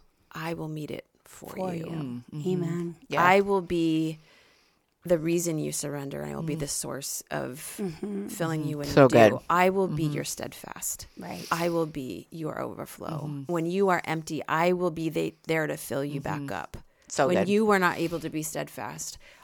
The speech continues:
Speaker 1: I will be your strength. Like you said, even sometimes simple things like making dinner.
Speaker 3: Mm-hmm.
Speaker 1: Lord, give me strength. But, like, he is always steadfast, and he is always there to be our overflow, and he is always there when we surrender.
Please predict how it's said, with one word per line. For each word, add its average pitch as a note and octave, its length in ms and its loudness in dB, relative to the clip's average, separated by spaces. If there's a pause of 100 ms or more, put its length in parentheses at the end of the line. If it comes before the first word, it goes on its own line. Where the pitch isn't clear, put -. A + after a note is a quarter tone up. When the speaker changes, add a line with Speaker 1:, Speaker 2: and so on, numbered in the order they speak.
(140)
Speaker 1:
I E3+ 220 4
will F3 220 0
be D#3 480 -4
your C#3+ 160 -6
strength. G3+ 600 -4
Like - 160 -12
you C3+ 80 -14
said, C#3+ 200 -8
even D#3 280 -6
sometimes D#3+ 480 -6
simple D3+ 380 -6
things - 280 -10
like A#2 200 -10
making - 440 -12
dinner. F#3 460 -2 (100)
Speaker 3:
Mm-hmm. E3 320 -6 (360)
Speaker 1:
Lord, C#3 180 -4
give - 120 -10
me A2 80 -10
strength. F3+ 280 -4
But, - 140 -2
like, - 120 -4
he C4 600 2
is F3 260 0
always D3+ 320 0
steadfast, - 680 -8
and - 200 -10
he G3 300 -2
is F3+ 140 2
always D3 280 -4
there G#2 200 -8
to - 100 -10
be - 160 -10
our F#2 160 -10
overflow, - 440 -12
and - 120 -12
he G3+ 300 -4
is F#3 100 0
always D#3 300 -4
there D3 220 -6
when C#3+ 200 -6
we C#3 100 -8
surrender. - 720 -8